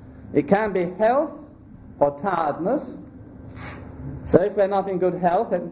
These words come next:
prayer may be difficult, but don't be too hard on yourself. Or if you're overtired, prayer can be difficult. We'll try to, you know, rest a bit.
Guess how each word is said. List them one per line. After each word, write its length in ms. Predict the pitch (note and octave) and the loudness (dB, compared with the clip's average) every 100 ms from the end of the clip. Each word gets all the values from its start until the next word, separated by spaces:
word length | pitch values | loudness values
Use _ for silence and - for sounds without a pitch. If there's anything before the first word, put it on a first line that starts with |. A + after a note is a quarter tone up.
| - | -2
prayer 160 | F#3 F3+ | 2 4
may 140 | F3 | 2
be 100 | E3+ | 0
difficult, 460 | E3 E3+ F3+ G#3 G#3 | 2 2 4 4 4
but 120 | F#3 | 2
don't 180 | G#3+ A3 | 2 2
be 80 | G3+ | 0
too 160 | G#3+ | 2
hard 260 | G3+ G3+ F3+ | 4 4 4
on 160 | C#3+ C3 | 2 0
yourself. 480 | B2 B2 A#2+ - - - - - - - - - - - - | -2 2 2 0 -10 -14 -14 -14 -14 -14 -14 -12 -10 -10 4
Or 160 | D3 F3+ | 4 4
if 120 | G#3 | 4
you're 160 | G#3+ G#3+ | 4 6
overtired, 720 | G#3+ F#3+ F#3+ F3 F3+ A3+ A3 | 4 2 -2 -2 2 0 2
prayer 200 | G#3+ F#3 | 2 2
can 120 | F#3 | 2
be 80 | F3 | 0
difficult. 460 | F3+ F3+ G3 A3 G#3 | 2 2 4 2 2
We'll 160 | D3+ | -2
try 240 | F3+ F#3 F#3 | 0 0 2
to, 120 | F3+ | 2
you 460 | F3 - - - | 2 -2 -10 2
know, 100 | F3+ | 4
rest 360 | F3 A3+ A3 - | 6 4 2 -4
a 40 | |
bit. 300 | D#3 C3+ - | 0 -2 -2